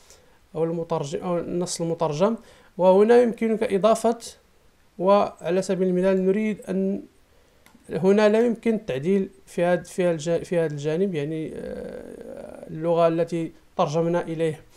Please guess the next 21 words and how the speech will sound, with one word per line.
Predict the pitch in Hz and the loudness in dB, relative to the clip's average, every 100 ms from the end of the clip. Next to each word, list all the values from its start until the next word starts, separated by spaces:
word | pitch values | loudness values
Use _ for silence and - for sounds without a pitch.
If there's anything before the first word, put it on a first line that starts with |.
| - - - _ | -20 -20 -20 _
هذا | 156 160 160 | -6 -2 0
النص | 175 247 - - - _ - | 2 2 0 -4 -12 _ 0
لا | 170 | 2
يمكن | 214 214 202 214 | 2 0 -2 -2
التعديل | 202 143 143 196 160 | 0 -4 0 0 0
عليه | 165 180 | 0 0
هنا، | 151 143 180 208 | 0 0 0 2
ولكن | 220 208 196 208 226 233 - _ _ _ - | 2 2 0 -2 -6 -6 -14 _ _ _ -8
نترجم | 185 202 160 196 | -2 -2 0 0
عليه | 165 170 208 185 | 2 2 2 0
في | 143 - 190 170 | -4 -6 0 2
هذا | 180 180 208 - | 2 2 0 -2
ال-، | - 175 170 | -6 -6 -4
الموقع. | 170 165 151 - 135 - _ _ _ _ _ _ | -6 -4 -6 -8 -14 -16 _ _ _ _ _ _
في، | - | -6
عفوًا، | 156 160 170 190 185 | 0 0 0 -2 -4
في، | 175 190 | -4 -4
نعم، | 165 143 | -4 -4
في | - | -2
هذا | 170 170 170 180 - | 0 0 0 -2 -4
الموقع. | 165 165 165 208 220 | -6 -2 -2 -2 -6